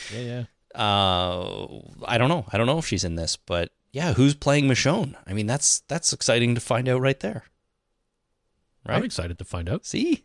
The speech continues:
Speaker 1: It's
Speaker 2: I mean,
Speaker 1: gonna be
Speaker 2: it's
Speaker 1: amazing.
Speaker 2: comic book Michonne, so it's not gonna be Denai Guerrera, but, I mean, it could be.
Speaker 1: In theory, why not?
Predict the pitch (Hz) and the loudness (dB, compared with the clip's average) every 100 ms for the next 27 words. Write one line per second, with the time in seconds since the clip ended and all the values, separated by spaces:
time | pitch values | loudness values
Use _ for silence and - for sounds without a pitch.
0 | _ - 170 170 - 262 294 196 - 147 | _ -6 2 4 4 4 4 4 2 -2
1 | 131 - 113 98 123 113 139 135 123 107 | -2 0 0 0 0 -2 0 -2 -2 -2
2 | 101 101 101 95 90 98 95 87 90 87 | -2 0 -2 -4 -2 0 0 -2 -4 -6
3 | - - - - 101 95 - 113 92 123 | -14 -20 -20 -6 -4 0 0 0 -2 -4
4 | - _ _ _ _ 170 - 101 147 104 | -8 _ _ _ _ -6 0 2 2 4
5 | 104 123 180 | 4 4 2